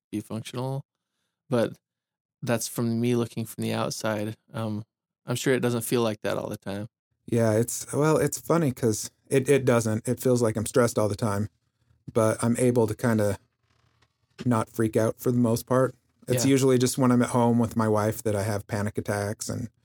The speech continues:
Speaker 2: have those kind of things. But, um, it's weird 'cause there's things that I just don't stress about.
Speaker 1: Mm-hmm.
Speaker 2: Um,
Speaker 1: Can't afford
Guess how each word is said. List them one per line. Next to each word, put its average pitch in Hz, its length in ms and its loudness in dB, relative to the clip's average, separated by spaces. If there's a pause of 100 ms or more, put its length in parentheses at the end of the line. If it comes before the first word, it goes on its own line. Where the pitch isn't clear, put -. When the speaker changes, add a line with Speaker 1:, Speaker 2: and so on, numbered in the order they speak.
(720)
Speaker 2:
have 101 160 -4
those 104 180 0
kind 104 200 -4
of 101 60 -8
things. 101 300 -4
But, 107 300 -2 (540)
um, 123 280 2
it's 127 200 0
weird 165 340 4
'cause - 340 -2
there's 131 260 2
things 170 340 0
that 117 180 2 (720)
I 113 80 0
just 110 200 -2
don't 113 240 0
stress 107 320 0
about. 120 360 2 (460)
Speaker 1:
Mm-hmm. 127 240 -4 (320)
Speaker 2:
Um, 104 420 -2 (400)
Speaker 1:
Can't 123 200 -2
afford 123 300 -2